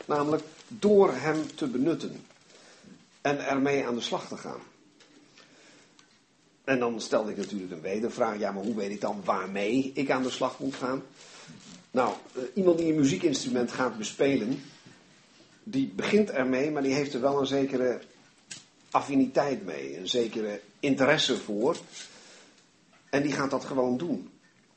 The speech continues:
Zo kan het gaan, ook met de geestelijke dingen. Wat mijzelf betreft ben ik daar een slecht voorbeeld in. Ik heb voor alles duwtjes van anderen nodig gehad.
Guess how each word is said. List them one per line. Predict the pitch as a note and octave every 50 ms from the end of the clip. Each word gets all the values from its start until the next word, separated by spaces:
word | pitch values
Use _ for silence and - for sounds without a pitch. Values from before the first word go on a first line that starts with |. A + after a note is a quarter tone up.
| _ _ _ _ _ _ _ _ _ _ -
Zo | - - F3+ D3 C3+
kan | - - A3 G3 E3+ D3
het | D3 D3 C#3
gaan, | - - F3+ C#3+ F#2+ D#2+ D#2 -
ook | C#3+ B2+ -
met | C#3 C3+
de | B2+ C3
geestelijke | - C#3+ B2+ B2+ A#2+ - - A2+ G#2+ A#2
dingen. | G#2 A2 F#2 C2+ - - - - _ - - _ _ - - - - - - - -
Wat | - A#2+ A#2+
mijzelf | D3 C#3+ C3+ D#3 F#3+ G3+ F#3+ F3
betreft | F3+ F3+ E3+ E3+ F#3 F3+ - -
ben | C3 D3 D3+
ik | C#3+ C3
daar | D3+ C#3+ C3 F2+ A#2
een | C3+
slecht | - - F3+ - -
voorbeeld | - F3 D3+ A#2+ G2+ F#2+ E2 - -
in. | E2 - - - - _ _ _ _ - - - -
Ik | - D#3 C#3+
heb | D#3 C#3+
voor | - - C3+ B2 -
alles | E3+ G#3 G#3 G3+ F#3 - - - - - - - -
duwtjes | - C3+ - F#3+ G#3+ G#3+ G3 - G3 F#3 F#3+ - - - - - - - - _ _ -
van | - C#3+ C3+
anderen | C#3+ C#3+ C3+ A2+ G2+ F2+ E2 E2+
nodig | E2+ D#2 C#2 C2 C2+ -
gehad. | - - B1 B1+ -